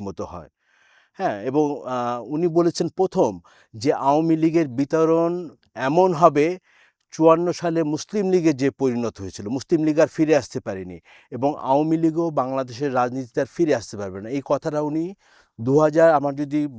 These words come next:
ভুল না হয় সাল তারিখে, দু হাজার চোদ্দো সালে প্রেস ক্লাব থেকে এই কথাটা উনি বলে আসছেন যে আওয়ামী লীগের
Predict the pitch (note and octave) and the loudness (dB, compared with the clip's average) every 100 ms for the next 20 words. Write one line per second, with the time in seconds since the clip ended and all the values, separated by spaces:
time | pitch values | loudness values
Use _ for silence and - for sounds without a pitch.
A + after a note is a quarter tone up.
0 | A2+ _ G2+ - F3+ F3 C#3+ C3 C3 - | -18 _ -10 -2 0 4 4 4 0 0
1 | A#2+ A#2 G#2+ G2+ D#3+ C3 C3+ D3 D#3 D#3 | -2 -2 -6 -6 -10 -6 -2 -2 -2 -4
2 | - D3+ C3+ D#3 - D#3 E3 D#3+ - D#3 | -4 -4 -2 -6 -2 -4 -2 -6 -6 -6
3 | - E3+ D#3 - D3 C#3+ B2+ B2 B2 A#2 | -4 -2 -2 -4 -8 -6 -4 -6 -8 -10
4 | A#2 G2 G#2 G2+ - F#2 E2 _ _ _ | -10 -10 -8 -8 -12 -20 -20 _ _ _
5 | _ A#2+ B2 A2 C3 C#3+ D3+ D3+ D3+ D#3+ | _ -6 -2 0 0 0 0 -2 0 -2